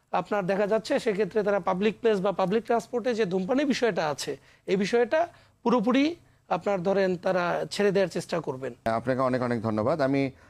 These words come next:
Speaker 2: আবার ফিরে আসছি প্রফেসর ডক্টর মোহাম্মদ, আহ, নাইম সাহেবের কাছে। আহ, আমরা দেখেছি যে ধারা দশ, আহ, স্পষ্ট করে এই ধূমপান ও তা-, তামাকজাত দ্রব্য ব্যবহার নিয়ন্ত্রণ আইন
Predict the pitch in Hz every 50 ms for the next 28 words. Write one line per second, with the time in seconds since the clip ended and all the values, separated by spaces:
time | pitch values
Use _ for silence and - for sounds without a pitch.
0 | _ _ - 120 131 139 156 156 147 - - 143 147 139 139 - - - - 131
1 | 120 123 - 131 117 123 117 - 127 120 120 117 117 117 110 - - 104 107 104
2 | 101 101 104 107 113 120 120 117 - 120 107 101 95 90 92 92 - - 127 156
3 | - - _ _ _ _ _ _ - - 117 123 120 120 - 139 139 147 160 160
4 | 151 151 139 - 196 - - 180 131 127 123 117 110 - 110 110 113 123 117 127
5 | 131 117 107 107 95 90 101 110 - - - - 95 98 98 98 95 95 95 -
6 | - - 113 - - - 135 135 - - 139 135 139 139 139 139 135 - - -
7 | - - - _ _ 104 113 120 120 123 120 117 110 107 120 127 135 139 139 156
8 | 151 151 143 143 - - 117 113 113 - - - 117 117 123 127 123 131 135 123
9 | 117 117 117 113 110 120 113 113 113 107 113 117 110 110 110 110 110 - - 113
10 | 110 107 98 95 90 90